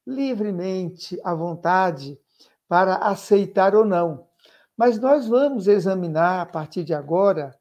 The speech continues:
a mensagem que está aqui também no Evangelho, como dissemos,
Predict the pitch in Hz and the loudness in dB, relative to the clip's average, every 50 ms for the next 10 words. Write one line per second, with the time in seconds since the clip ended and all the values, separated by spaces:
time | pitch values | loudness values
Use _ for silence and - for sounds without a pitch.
0 | _ _ - 165 165 147 127 - - - 180 196 214 208 185 165 156 160 151 139 | _ _ -12 -12 -10 -12 -14 -12 -6 0 2 4 4 4 4 2 -2 -10 -14 -16
1 | _ _ _ _ _ _ _ _ - 240 202 - - 214 214 220 214 - 220 240 | _ _ _ _ _ _ _ _ -12 -12 -10 -4 -2 -2 -2 -2 -2 -6 -8 -8
2 | 233 233 226 208 175 185 196 214 226 233 240 226 220 226 254 294 247 202 196 196 | -4 -4 -4 -2 -2 -2 -2 -2 -2 0 0 2 2 2 -2 -2 0 2 4 4
3 | 202 202 180 160 156 143 - _ _ _ _ - 190 180 175 185 170 190 170 - | 4 4 2 -2 -8 -12 -14 _ _ _ _ -6 -4 -4 -4 -4 -4 -6 -6 -6
4 | - 208 208 220 208 185 196 - - _ | -4 -2 0 0 0 -2 -4 -10 -16 _